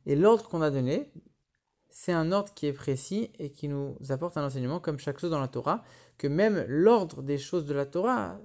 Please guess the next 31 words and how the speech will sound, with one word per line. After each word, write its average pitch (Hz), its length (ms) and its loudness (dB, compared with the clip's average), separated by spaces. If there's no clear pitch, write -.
c'est 170 440 2
un 160 240 -4
enseignement 160 400 -2
à 156 80 0
part 139 160 -4
entière. 131 280 -8
Et 135 60 10
donc 139 160 4
on 123 80 2
a 117 80 0
d'abord 165 400 8
Chag 131 140 4
HaMatzot, - 500 4
après 143 560 0
Zman 131 220 0
Cherutenu, 180 480 -4
et 98 40 -4
après 170 460 0
Chag 143 220 0
HaPesach, 131 580 -2
dans 160 180 2
l'ordre, 156 320 4
d'abord 151 240 2
la 127 100 0
Torah, 165 520 0
après 143 560 2
les 131 100 -6
Chachamim 131 440 -6
avec 120 200 -4
la - 80 -12
Tfila, 180 420 -2